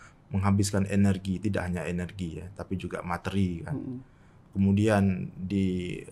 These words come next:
Speaker 1: duduk lima tahun di parlemen.
Speaker 2: Mm-mm.
Speaker 1: Setelah itu mereka harus meyakinkan lagi dengan cara-cara,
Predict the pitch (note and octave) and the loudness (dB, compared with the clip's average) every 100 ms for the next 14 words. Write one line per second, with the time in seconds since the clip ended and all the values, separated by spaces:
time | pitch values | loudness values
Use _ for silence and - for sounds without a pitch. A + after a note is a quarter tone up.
0 | - F2+ G2 A2 A#2 A#2 G2+ F#2 F2 F#2+ | -12 -10 -4 0 0 0 -2 -2 -2 -2
1 | F#2 G2+ F#2 F2 - F2+ F2 F2 E2+ E2+ | 0 0 0 -2 -4 -4 -4 -6 -8 -10
2 | - C3+ C3+ A#2 G2 G2 G2+ G2 F#2+ G2+ | -8 -6 -2 2 2 2 0 0 0 -4
3 | F#2+ G2 G2+ G2 F2+ G2+ G2 G2 F#2+ F2+ | -4 -4 0 0 0 0 0 0 0 -2
4 | F#2 F2+ F2 F2+ F#2 F#2 F2+ F#2+ F#2 | -6 -8 -8 -8 -8 -6 -6 -4 -6